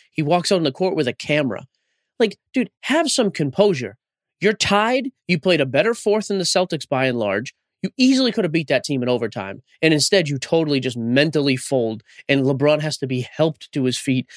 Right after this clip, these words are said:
'cause he's just in such shock and awe he didn't get a call. Dude, it's miserable you missed the call.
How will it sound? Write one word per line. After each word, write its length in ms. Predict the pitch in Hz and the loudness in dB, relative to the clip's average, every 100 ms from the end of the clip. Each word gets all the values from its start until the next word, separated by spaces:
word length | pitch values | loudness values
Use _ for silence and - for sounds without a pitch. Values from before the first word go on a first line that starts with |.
| - - | -20 -2
'cause 160 | 135 | 0
he's 140 | 135 127 | 0 2
just 240 | 131 - | 0 0
in 80 | 123 | -2
such 260 | - 135 - | 0 0 -2
shock 560 | - - - 139 147 143 | -6 -6 -2 0 0 0
and 140 | 131 | -2
awe 200 | 120 127 | 2 0
he 100 | 117 | 0
didn't 180 | 123 117 | -4 -4
get 120 | 113 | -4
a 40 | 110 | -6
call. 420 | - 110 98 - _ _ _ _ - | -4 -2 -2 -4 _ _ _ _ -4
Dude, 160 | 262 233 | 0 0
it's 160 | 196 | 0
miserable 580 | 165 185 233 220 175 147 | 0 2 4 2 2 2
you 140 | 143 131 | 2 2
missed 240 | 131 - | -2 -4
the 80 | 123 | -6
call. 360 | 123 107 - | -4 -2 -4